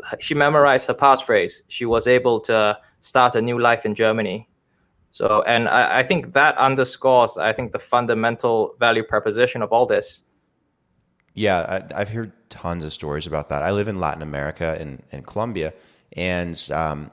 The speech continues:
Speaker 2: a lot of people already know. Uh, Venezuelans have been c-, incredibly displaced and have been affected by, you know, the, the regime and the hyperinflation in Venezuela. And a lot of them have only been able to, you know, move their value and,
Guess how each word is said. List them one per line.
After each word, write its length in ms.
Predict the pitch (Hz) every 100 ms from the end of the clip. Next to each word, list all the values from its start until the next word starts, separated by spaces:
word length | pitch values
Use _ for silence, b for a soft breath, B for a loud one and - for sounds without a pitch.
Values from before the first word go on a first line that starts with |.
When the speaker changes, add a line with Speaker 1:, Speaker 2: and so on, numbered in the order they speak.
| _
Speaker 2:
a 60 |
lot 160 | 92 82
of 60 | -
people 180 | 85
already 260 | 82 76 73
know. 180 | 67 65
Uh, 120 | - 78
Venezuelans 920 | 76 95 92 87 82 82 80 80 -
have 120 | 71
been 200 | 73 71
c-, 120 | - -
incredibly 920 | 90 80 76 73 _ - 101 90 87
displaced 640 | 78 78 - 80 80 - -
and 220 | 76 73
have 200 | 78 67
been 120 | 71
affected 500 | 71 - 71 - 71
by, 300 | 69 69 65 78 -
you 60 | 73
know, 160 | 69 69
the, 300 | 65 65 64
the 100 | 76
regime 520 | 76 76 76 73 71
and 200 | 67 69
the 260 | 69 64 69
hyperinflation 640 | 82 - 76 - 73 -
in 120 | 73
Venezuela. 580 | 73 71 71 92 104 82 - b b b b
And 140 | 98 95
a 40 |
lot 260 | 92 92 113
of 80 |
them 280 | 107 101 90 _ -
have 180 | 92 85
only 180 | 87
been 160 | 85 85
able 220 | 85 85
to, 440 | - - 80 76 71 _
you 60 |
know, 160 | 76 69
move 520 | 71 82 92 92 85
their 120 | 80
value 600 | 80 76 76 78 78 78
and, 220 | 73 71